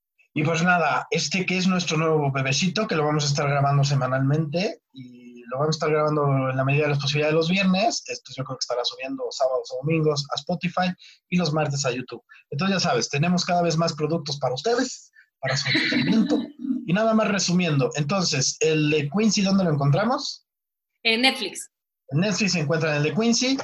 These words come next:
Speaker 1: el igual que el de, e igual que el de Miles, el The Birth of Cool. Su disco lo pueden encontrar en YouTube, lo pueden encontrar en Spotify.
Speaker 2: Spotify.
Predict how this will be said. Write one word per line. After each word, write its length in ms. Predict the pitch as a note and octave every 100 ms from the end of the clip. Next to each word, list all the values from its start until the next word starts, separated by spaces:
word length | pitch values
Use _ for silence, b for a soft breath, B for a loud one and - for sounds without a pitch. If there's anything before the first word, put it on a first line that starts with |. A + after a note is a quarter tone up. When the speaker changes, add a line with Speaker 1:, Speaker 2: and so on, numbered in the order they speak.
| B B _
Speaker 1:
el 200 | - C#3+
igual 300 | C#3 C#3 F3
que 100 | D#3
el 60 | D3
de, 200 | C#3+ C3+
e 200 | C3+ C3+
igual 300 | C3 D3+ C#3+
que 80 | D3
el 120 | C3
de 160 | B2+ B2+
Miles, 420 | D3+ G3+ G3+ - -
el 180 | B2 B2 A#2+ A2+
The 60 | A2+
Birth 220 | C#3 C#3 C#3
of 140 | B2 - _
Cool. 400 | _ G#3 A#3 B3+ B3 b b b _
Su 260 | - - C#3+
disco 500 | F3 F3 - D#3+ D3+
lo 120 | C#3
pueden 220 | C#3 C3+
encontrar 520 | A#2+ A2+ A2 A#2 B2 A#2+
en 100 | A#2+
YouTube, 380 | - G#3 G#3+ E3
lo 80 | A#2+
pueden 180 | B2
encontrar 280 | G#2+ G#2+ B2
en 60 | A#2+
Spotify. 540 | - E3 C#3+ C4+ F3
Speaker 2:
Spotify. 260 | F3 A#3